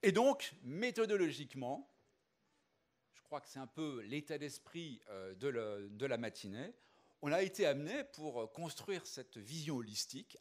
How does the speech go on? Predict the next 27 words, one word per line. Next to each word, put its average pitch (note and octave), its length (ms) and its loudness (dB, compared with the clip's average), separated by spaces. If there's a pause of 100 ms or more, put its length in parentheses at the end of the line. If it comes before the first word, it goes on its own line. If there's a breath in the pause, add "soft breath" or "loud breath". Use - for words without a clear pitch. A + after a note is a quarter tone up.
à G#2+ 80 -2
croiser C3+ 720 -4 (100)
les A2 260 -6
approches - 600 -8
et E3 100 0
les D3 120 -2
méthodes. A#2 460 -8 (640 loud breath)
Et B2+ 80 -6
donc, F#3 360 -2
pour - 220 -10
cerner A#3+ 440 0
un F3+ 120 0
peu F3 480 0
les F2+ 180 -8
contenus, E3 520 -6 (380 soft breath)
qu'ils C#3 100 -14
soient C#3+ 340 -2 (300)
publicitaires C#3+ 680 -6
ou A3 40 -10
qu'ils C3+ 160 -10
soient A#2 220 -4
éditoriaux, G#2+ 560 -6
on A3+ 100 -4
a E3 60 0
demandé E3 420 2
au C3 140 -2
fond A#2+ 320 -6